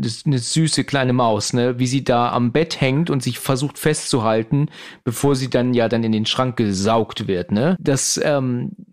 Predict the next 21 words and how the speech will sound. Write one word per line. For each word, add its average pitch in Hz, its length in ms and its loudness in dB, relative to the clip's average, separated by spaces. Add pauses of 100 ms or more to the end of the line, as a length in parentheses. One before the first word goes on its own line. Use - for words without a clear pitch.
(140)
das 175 160 2
ist 190 140 0
natürlich 170 340 0
schon 156 140 -2
etwas, 147 320 0
wo - 20 4
man 127 200 2
sich 120 140 -8
denkt, 131 220 0
"Oh 143 140 0
Gott, 139 320 0
wa-, 131 160 2
was 139 160 0
passiert 131 420 0
da 90 80 0
jetzt?" 82 400 -6 (320)
Man 147 160 2
weiß 151 300 2
natürlich 117 720 0
als - 220 -4
Zuschauer, 127 720 -2